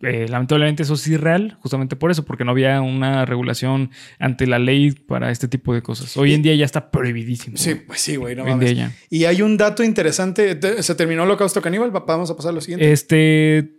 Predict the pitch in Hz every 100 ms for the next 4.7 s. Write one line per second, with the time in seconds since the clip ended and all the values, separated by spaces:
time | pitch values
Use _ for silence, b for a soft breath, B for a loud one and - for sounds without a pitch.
0 | 151 185 156 - 165 180 147 151 139 b
1 | b b b _ _ 147 - 170 165 151
2 | 202 247 262 - - 135 151 - - 160
3 | 156 147 165 180 - 214 220 190 160 151
4 | 143 143 156 208 233 262